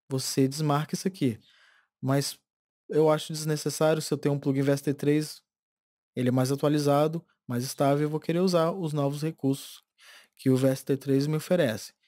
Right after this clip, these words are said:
E eu não vou querer que minha lista de plugins fique uma bagunça, então deixa oculto,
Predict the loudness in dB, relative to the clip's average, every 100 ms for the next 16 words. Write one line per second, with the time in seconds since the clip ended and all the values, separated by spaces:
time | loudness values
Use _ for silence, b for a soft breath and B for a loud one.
0 | _ _ -4 0 2 0 -2 0 0 0
1 | 0 2 2 0 -2 -4 0 0 0 -4
2 | -2 0 2 2 0 -2 -4 -4 -2 -2
3 | -4 -6 0 0 0 -6